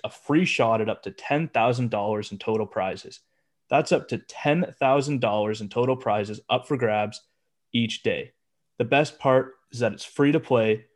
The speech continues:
DraftKings free to play pools are easy to enter. Just download the DraftKings app, go to pools, and choose from a wide variety of free contests for an opportunity to win cash prizes. All you have to do is answer a handful of questions around what you think is gonna happen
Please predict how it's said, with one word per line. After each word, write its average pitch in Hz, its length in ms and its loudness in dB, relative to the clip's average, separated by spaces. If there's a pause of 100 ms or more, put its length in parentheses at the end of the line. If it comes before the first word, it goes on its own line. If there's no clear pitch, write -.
(420)
DraftKings 120 400 2
free 139 160 0
to 123 80 0
play 123 160 0
pools 117 380 -2
are 95 120 -8
easy 120 240 0
to 110 180 -4
enter. 147 360 0
Just 113 240 -8
download 107 380 -4
the 107 40 -10
DraftKings 101 640 -6
app, 135 340 -2 (320)
go 165 140 6
to 190 60 8
pools, 123 640 0
and 113 100 -2
choose 131 480 2
from 123 180 -2
a 107 60 0
wide 110 320 0
variety 117 320 2
of 101 100 -6
free 143 240 0
contests 113 680 -4
for 110 180 -6
an 101 80 -6
opportunity 117 580 -2
to 110 80 -4
win 107 160 -6
cash 98 400 -4
prizes. 95 460 -6 (580)
All 120 140 4
you 165 80 4
have 165 80 -2
to 151 80 -2
do 123 340 0
is 113 100 -6
answer 107 360 -6
a 92 40 -10
handful 135 360 -2
of 143 60 -6
questions 127 480 -2
around 101 280 -6
what 107 160 -2
you 104 80 -6
think 107 240 -6
is 104 80 -6
gonna 98 220 -8
happen 113 420 -4